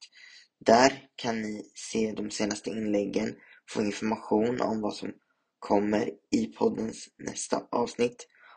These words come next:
och vara med och tycka till och ställa frågor som vi sen kommer kunna ta upp i podden. Så det är forumet ni kan vara med och påverka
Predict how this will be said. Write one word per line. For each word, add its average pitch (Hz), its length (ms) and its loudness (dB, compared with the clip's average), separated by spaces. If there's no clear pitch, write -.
och - 200 0
vara 123 220 8
med 104 440 0
och - 160 -4
tycka 110 240 -4
till 98 440 -4
och - 100 -10
ställa 104 300 0
frågor 98 560 2
som 98 280 -2
vi 104 160 -4
sen - 320 -6
kommer - 180 -10
kunna 92 160 -4
ta - 120 -6
upp - 280 -10
i - 40 -6
podden. - 320 0
Så - 160 2
det 101 280 6
är 95 80 4
forumet 98 580 0
ni 101 240 -2
kan 113 300 -8
vara 107 100 -4
med 98 140 -4
och - 220 -10
påverka 117 560 0